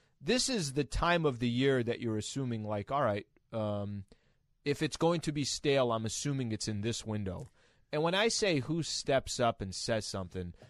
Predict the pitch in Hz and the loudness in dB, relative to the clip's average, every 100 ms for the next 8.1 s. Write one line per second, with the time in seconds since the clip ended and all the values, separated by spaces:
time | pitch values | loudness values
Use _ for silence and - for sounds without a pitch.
0 | _ - 165 190 190 185 156 151 127 120 | _ -2 0 2 2 2 6 6 4 0
1 | 98 104 95 85 - - _ _ _ - | 0 -2 -2 -6 -10 -14 _ _ _ -2
2 | 123 120 120 120 _ - 113 170 190 185 | 4 4 2 -6 _ -12 2 4 4 0
3 | 147 147 135 107 98 98 156 175 143 143 | 0 0 0 -2 -4 -2 0 0 2 2
4 | 151 147 127 113 131 139 139 135 - - | 2 0 -4 -2 -2 0 -2 -2 -6 -20
5 | _ _ 113 120 110 95 135 139 120 131 | _ _ -4 -2 -2 2 4 4 2 -2
6 | 135 131 131 - 131 120 127 120 127 120 | 2 2 2 2 2 4 2 2 0 0
7 | 117 131 - 127 123 110 117 - 135 98 | 2 2 2 0 2 2 0 2 2 0